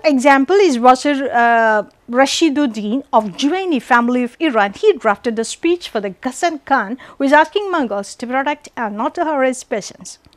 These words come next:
The pressure of sedentary or settled living was great in the newly conquered territories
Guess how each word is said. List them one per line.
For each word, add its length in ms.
The 80
pressure 480
of 60
sedentary 720
or 40
settled 340
living 240
was 120
great 540
in 40
the 160
newly 300
conquered 480
territories 380